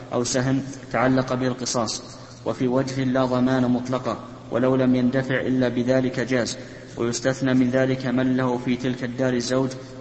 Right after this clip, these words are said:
أو محرم أو متاع فأراد الاطلاع عليه فيمتنع رميه للشبهة، وقيل لا فرق،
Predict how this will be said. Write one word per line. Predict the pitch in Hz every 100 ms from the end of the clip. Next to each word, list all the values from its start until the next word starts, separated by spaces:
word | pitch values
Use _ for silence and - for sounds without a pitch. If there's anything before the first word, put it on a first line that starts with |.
| -
أو | 120
محرم | 127 123 135 131
أو | - 127
متاع | 123 123 135 113 - - - -
فأراد | 123 123 127 127
الاطلاع | 127 123 127 131 120
عليه | 120 127 131 - - -
فيمتنع | 123 123 123 139 135 123 120
رميه | 131 131 131
للشبهة، | 127 - 135 117 101 - - -
وقيل | 113 107 131 127 127
لا | 120
فرق، | 131 117 -